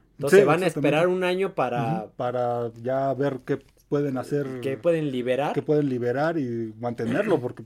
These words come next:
Speaker 1: <clears throat> Ujú.
Speaker 2: de los, en, al menos en la última temporada, pues,
Speaker 1: Ha
Speaker 2: fue su
Speaker 1: sido
Speaker 2: mejor
Speaker 1: de
Speaker 2: receptor,
Speaker 1: Ujú.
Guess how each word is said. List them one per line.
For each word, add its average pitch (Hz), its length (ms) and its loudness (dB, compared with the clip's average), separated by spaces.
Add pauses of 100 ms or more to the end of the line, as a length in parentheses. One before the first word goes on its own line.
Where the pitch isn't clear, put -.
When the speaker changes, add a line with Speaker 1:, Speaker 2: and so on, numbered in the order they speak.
Speaker 1:
<clears throat> - 260 -14
Ujú. 127 140 -14
Speaker 2:
de 127 80 -4
los, 123 300 -4
en, 123 440 -6
al 123 240 -2
menos 170 240 0
en 139 80 0
la 143 60 0
última 156 320 -4
temporada, 135 500 -2
pues, 120 180 -14 (480)
Speaker 1:
Ha - 40 -20
Speaker 2:
fue 135 100 -6
su 147 60 -6
Speaker 1:
sido 131 140 -4
Speaker 2:
mejor 131 220 2
Speaker 1:
de - 60 4
Speaker 2:
receptor, 175 400 0
Speaker 1:
Ujú. 127 140 -12